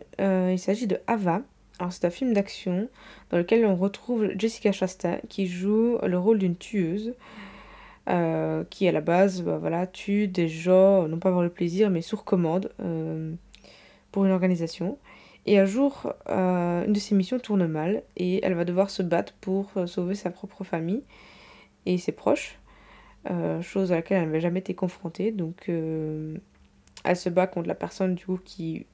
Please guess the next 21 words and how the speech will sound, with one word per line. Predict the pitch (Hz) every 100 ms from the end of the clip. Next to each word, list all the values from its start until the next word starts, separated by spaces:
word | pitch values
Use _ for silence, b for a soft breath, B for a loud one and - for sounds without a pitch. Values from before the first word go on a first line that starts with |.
| -
en | 165
veut | 170 170
à |
sa | -
famille. | - 175 196 302 B B B B B B B B B B B B _ _ -
Euh, | 208 202 196 190
film, | - 294 294 277
euh, | 254 226 220 214
je | 214
dirais, | 196 214 214 226 220 220 220 214
pff, | - - - -
classique, | - 226 220 - 233 269 - -
parce | 185 185 -
que, | - 190 190 185 185 175
bah, | 175
le, | 180 -
le | - - -
speech, | 190 - 220 208 -
euh, | 180 175 175
est |
pas, | 175 190 185 180 175 170